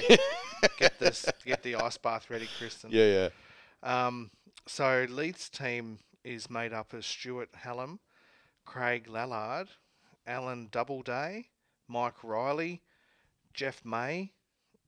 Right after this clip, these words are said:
Speaker 2: Andrew Ramage, Tony Hickey, Kevin Winning,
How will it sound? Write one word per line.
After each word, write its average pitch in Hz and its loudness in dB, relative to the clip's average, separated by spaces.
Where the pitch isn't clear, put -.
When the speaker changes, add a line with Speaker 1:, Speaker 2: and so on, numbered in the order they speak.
Speaker 2:
Andrew 135 -6
Ramage, 151 -8
Tony 143 -8
Hickey, 165 -12
Kevin 135 -6
Winning, 156 -8